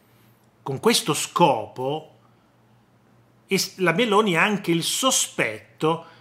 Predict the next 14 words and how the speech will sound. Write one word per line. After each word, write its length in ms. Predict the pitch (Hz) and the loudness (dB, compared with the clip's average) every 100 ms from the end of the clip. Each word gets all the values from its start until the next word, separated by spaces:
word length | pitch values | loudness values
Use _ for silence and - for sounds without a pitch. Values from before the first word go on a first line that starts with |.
| _ | _
che 140 | - 170 | -2 0
vengano 580 | 240 240 196 180 170 - | 2 0 0 0 -2 -2
consentite 1300 | 247 240 - - 226 220 208 - 285 196 - 139 123 | 0 0 0 0 0 -2 -6 0 2 2 -2 -4 -4
queste 380 | 131 - 175 | -4 -4 -4
cose 500 | 175 165 131 165 180 | 0 2 2 0 -2
perché 640 | 233 156 - 202 202 165 - - _ _ _ _ _ _ _ _ _ - | -2 -4 -2 0 0 0 -6 -20 _ _ _ _ _ _ _ _ _ -4
in 180 | 214 208 | -2 0
fondo, 380 | 208 208 196 | 0 2 2
in 120 | 214 214 | 0 -2
fondo, 920 | - 151 160 160 143 123 117 110 - _ _ _ _ _ _ _ _ | 2 4 4 2 0 0 0 -4 -14 _ _ _ _ _ _ _ _
in 120 | - 131 | -14 -4
fondo, 280 | 175 156 | -2 0
in 120 | 160 175 | 0 0
fondo 760 | 147 139 156 143 127 113 - | -2 0 0 0 -2 -2 -8